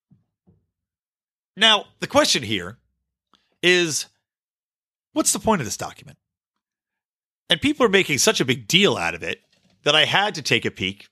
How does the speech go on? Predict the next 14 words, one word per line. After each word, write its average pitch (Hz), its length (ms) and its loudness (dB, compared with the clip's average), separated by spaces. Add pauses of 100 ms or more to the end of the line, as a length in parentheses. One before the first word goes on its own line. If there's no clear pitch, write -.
(120)
because 127 260 -4
there 135 100 0
were 127 60 0
a 113 60 0
lot 117 320 4
of 143 120 -4
news 117 360 0
media 110 300 -2
covering 98 440 -2
the, 95 100 -10 (140)
the 101 80 -8
responses 127 760 0
and 98 160 -6
the, 101 160 -2